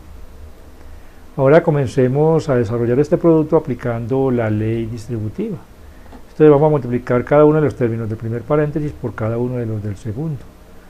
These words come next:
Entonces aquí tenemos A por A igual a A al cuadrado.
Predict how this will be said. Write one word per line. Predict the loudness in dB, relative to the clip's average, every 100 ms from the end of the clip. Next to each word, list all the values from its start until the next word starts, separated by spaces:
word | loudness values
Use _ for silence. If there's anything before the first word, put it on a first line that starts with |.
| -20 -20 -20 -20 -20 -20 -12
Entonces | -8 -6 -4 0
aquí | 0 0
tenemos | -4 -2 -4 -6 -6 -6
A | -6
por | 0 2
A | 4 2 0 -8
igual | -6 -6 -4
a | -4
A | -4
al | -6
cuadrado. | -6 -4 -4 -6 -6